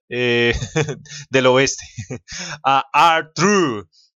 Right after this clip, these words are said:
en un segmento donde Akira Tozawa estaba llegando al parqueadero, eh, un celador, eh, le dijo que no estaba en la lista y le dijo, "Pero pues, ¿cómo? Si yo soy el campeón veinticuatro siete". Se bajó del automóvil,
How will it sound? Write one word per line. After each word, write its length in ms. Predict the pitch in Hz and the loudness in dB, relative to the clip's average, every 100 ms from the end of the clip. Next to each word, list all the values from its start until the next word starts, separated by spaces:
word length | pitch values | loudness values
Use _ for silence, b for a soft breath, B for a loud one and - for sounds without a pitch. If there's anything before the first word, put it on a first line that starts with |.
| - | -4
en 320 | 123 120 127 | -2 0 -2
un 160 | 147 | -4
segmento 580 | 151 180 175 175 151 156 | 0 -2 0 -4 -4 -2
donde 520 | 160 147 127 120 117 113 | 0 0 0 0 0 -2
Akira 300 | 110 131 151 | -4 -2 -2
Tozawa 460 | 147 - 131 127 | -2 0 0 0
estaba 280 | 127 - 113 | -2 0 0
llegando 480 | 123 117 107 107 110 | 0 0 0 0 -2
al 80 | 120 | 0
parqueadero, 680 | 135 127 139 131 120 127 - - | -2 0 2 2 2 0 -4 -8
eh, 420 | 117 104 101 98 | -4 -2 -2 -4
un 160 | 98 - | -8 -6
celador, 500 | 120 120 107 101 104 _ _ | -2 0 0 0 -4 _ _
eh, 220 | - 101 98 | -10 -8 -8
le 380 | 98 - 107 | -10 -10 -4
dijo 200 | 101 104 | -2 -2
que 140 | 120 117 | -2 -2
no 80 | 104 | -2
estaba 220 | - 113 | 0 0
en 80 | 117 | 0
la 60 | |
lista 240 | 104 120 113 | -2 -4 -4
y 40 | |
le 100 | 98 | -2
dijo, 120 | 104 | -2
"Pero 180 | 120 107 | 0 -2
pues, 220 | 92 - | -4 -8
¿cómo? 360 | - 117 156 156 | -2 0 0 -2
Si 280 | 113 101 98 | -6 -10 -6
yo 60 | |
soy 80 | 104 | -4
el 40 | 123 | -2
campeón 360 | 139 131 120 | -2 -2 -4
veinticuatro 480 | 107 131 135 120 127 | -4 -8 -6 -4 -2
siete". 320 | 147 180 104 | -2 -2 -2
Se 220 | - 135 117 | -2 0 2
bajó 300 | 107 117 135 | 2 0 0
del 100 | 160 | 0
automóvil, 600 | 160 156 143 127 143 | 2 0 0 -4 -4